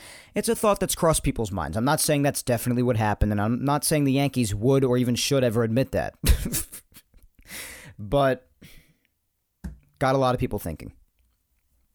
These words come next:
And I, I even was thinking that myself, because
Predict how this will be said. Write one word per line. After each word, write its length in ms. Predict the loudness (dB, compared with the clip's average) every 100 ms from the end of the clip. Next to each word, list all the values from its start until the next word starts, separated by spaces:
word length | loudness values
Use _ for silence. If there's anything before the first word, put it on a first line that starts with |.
| _ _ _ -20 _
And 480 | -4 0 2 2 0 0
I, 120 | 0
I 180 | 2 2
even 380 | 2 0 -2 -6 -4
was 220 | -2 0
thinking 240 | 0 2
that 120 | 2 2
myself, 400 | 2 2 0 0
because 400 | 2 2 2